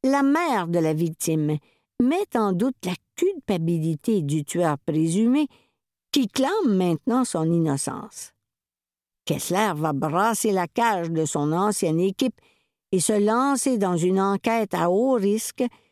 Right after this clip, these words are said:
en déterrant les pires secrets du passé et certains éléments occultés par les enquêteurs qui avaient vite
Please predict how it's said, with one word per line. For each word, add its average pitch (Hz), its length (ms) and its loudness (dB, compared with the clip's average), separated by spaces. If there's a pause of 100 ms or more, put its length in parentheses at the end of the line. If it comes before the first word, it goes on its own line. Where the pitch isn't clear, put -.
(400)
en 285 220 2
déterrant 226 840 0
les 160 220 0 (100)
pires 294 240 0
secrets 170 460 -2
du 147 160 -2
passé 170 560 -2 (680)
et 170 380 2
certains 196 560 0
éléments 190 680 2 (220)
occultés 240 680 0
par 160 180 0
les 151 280 0
enquêteurs 165 680 0 (600)
qui 302 100 0
avaient 302 200 2
vite 220 360 0